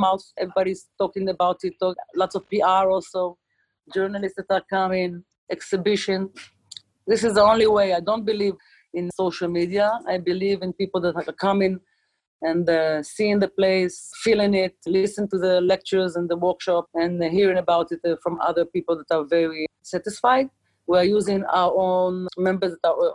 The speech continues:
already existing here. They are already talking about us and adv-, advertising in their Facebooks and what they feel. Uh, this is only what we don't believe in media and, uh, in television. We don't have money for television and, uh,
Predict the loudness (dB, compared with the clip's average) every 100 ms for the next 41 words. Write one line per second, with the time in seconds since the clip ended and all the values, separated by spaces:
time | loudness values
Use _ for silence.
0 | 0 0 0 -2 -2 -4 -4 -2 -2 0
1 | 2 2 4 4 2 -4 _ _ -4 -2
2 | 0 -2 -2 -2 0 0 0 0 -2 -4
3 | -10 -8 -6 -4 -4 -4 0 0 0 -4
4 | -2 -2 -2 -2 -4 -4 -6 -6 -8 -12
5 | -14 _ _ -2 -2 -2 -4 0 0 0
6 | 0 2 0 -2 _ -8 -4 -4 -4 -8
7 | -8 -4 -2 2 4 4 4 2 2 2
8 | 2 2 0 -2 0 -2 -4 -6 -2 -2
9 | -2 -4 -2 -2 0 0 2 2 2 0
10 | 0 -4 -4 -4 -4 -6 -12 -14 -14